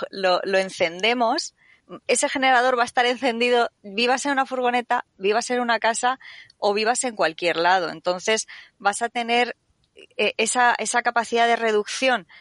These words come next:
en una fu-, en cualquier sitio en el que, en el que tú vivas. No, yo creo que es más internamente lo que tú consumas y lo que, y lo, y para lo que tú estés pensando el, el, el derivar tu vida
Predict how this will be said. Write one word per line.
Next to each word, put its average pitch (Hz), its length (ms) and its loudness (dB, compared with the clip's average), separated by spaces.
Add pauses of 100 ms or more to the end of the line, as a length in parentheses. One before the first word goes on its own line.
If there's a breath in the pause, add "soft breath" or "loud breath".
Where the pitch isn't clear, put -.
(300 loud breath)
en 208 120 -2
una 214 120 4
fu-, 208 240 -8
en 214 160 -4
cualquier 202 500 0
sitio 220 320 -2
en 196 80 0
el 175 140 -2
que, 165 380 2 (100)
en 175 100 -2
el 165 180 0
que 160 580 2 (380)
tú 175 120 -2
vivas. 196 500 -2
No, 185 640 0
yo 202 160 -4
creo 247 160 -2
que 277 100 0
es 269 140 0
más 254 360 0
internamente 240 640 -2
lo 220 80 0
que 196 120 -2
tú 208 100 -4
consumas 240 640 -2
y 208 120 -6
lo 196 180 -2
que, 185 420 2 (420 soft breath)
y 202 160 -4
lo, 185 160 -2
y 202 120 -2
para 170 220 0
lo 175 100 0
que 170 120 -4
tú 208 440 2
estés 220 340 0
pensando 226 580 -2
el, 170 440 2 (640 loud breath)
el, 175 500 -2
el 185 160 -2
derivar 175 380 2
tu 247 160 -6
vida 262 340 -2